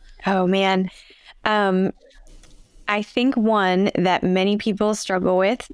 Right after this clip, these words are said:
today, um, so this is gonna be a hard one to do, but if you can do it, kind of like getting your eight hours, you're gonna notice a difference. And that would be to limit and reduce multitasking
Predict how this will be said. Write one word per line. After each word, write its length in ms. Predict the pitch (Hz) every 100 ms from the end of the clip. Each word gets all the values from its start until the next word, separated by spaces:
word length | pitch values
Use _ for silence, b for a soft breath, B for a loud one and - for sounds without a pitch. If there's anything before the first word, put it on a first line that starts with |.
| -
today, 560 | 240 202 - 240 320 - -
um, 500 | 190 185 170 170 170 -
so 140 | -
this 160 | 180 180
is 140 | 196
gonna 160 | 202 190
be 140 | 185
a 60 | 180
hard 280 | 180 180 180
one 240 | 196 233
to 120 | 285
do, 320 | 220 202 208 226
but 120 | 190
if 160 | 175 196
you 80 |
can 380 | 190 - 240 233
do 160 | 190 175
it, 200 | 175 -
kind 200 | - 240
of 80 | 226
like 320 | 220 - - -
getting 240 | 190 190
your 100 | 190
eight 140 | - 196
hours, 360 | 202 190 180
you're 80 | 185
gonna 200 | 180 180
notice 340 | 180 190 202
a 60 | 202
difference. 560 | 185 - 269 370 - - b b b b -
And 120 | 196
that 160 | 185
would 140 | 196 190
be 200 | 196 190
to 460 | - 208 202 180 - -
limit 720 | 180 180 190 214 294 320 - - - -
and 260 | 175 180
reduce 460 | 180 180 185 208 -
multitasking 1120 | 190 190 175 180 - - 202 - - -